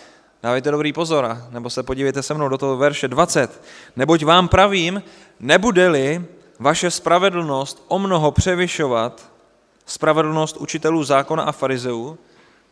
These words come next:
do království nebes určitě nevstoupíte."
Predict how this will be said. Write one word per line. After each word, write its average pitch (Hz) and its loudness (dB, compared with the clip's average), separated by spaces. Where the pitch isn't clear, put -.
do 135 -2
království 170 2
nebes 127 -2
určitě 151 -8
nevstoupíte." 143 -8